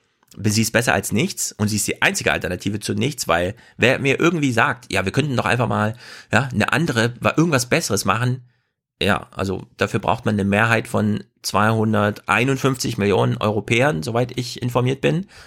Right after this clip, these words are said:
wird nie kommen. Deswegen haben wir eine E U, die für uns einfach Probleme klein raspelt. Ja, und ab und zu gehen auch mal Jugendliche auf die Straße, weil sie gerne ihr YouTube behalten wollen, finde ich auch sympathisch.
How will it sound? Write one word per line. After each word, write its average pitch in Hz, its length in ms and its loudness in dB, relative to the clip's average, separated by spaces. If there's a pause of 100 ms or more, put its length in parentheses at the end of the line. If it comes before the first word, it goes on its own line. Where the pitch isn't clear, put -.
wird 127 320 0 (180)
nie 151 460 4 (180)
kommen. 190 380 -2 (340)
Deswegen 151 240 2
haben 143 60 2
wir 143 60 2
eine 143 120 2
E 135 140 4
U, 156 160 4
die 147 240 2
für - 100 0
uns - 160 2
einfach - 240 0
Probleme 127 380 2
klein 92 380 0
raspelt. - 600 0 (360)
Ja, 92 280 2
und 101 140 0
ab 110 140 -2
und 104 120 2
zu 104 200 2
gehen 98 240 2
auch 95 180 0
mal 92 120 0
Jugendliche 92 420 0
auf 101 100 -2
die 85 80 -8
Straße, 92 420 -2
weil 87 140 0
sie - 100 -4
gerne 87 220 -2
ihr 82 160 0
YouTube 107 340 2
behalten 90 360 0
wollen, 107 320 2
finde 101 180 -2
ich - 100 0
auch 95 120 0
sympathisch. 101 640 0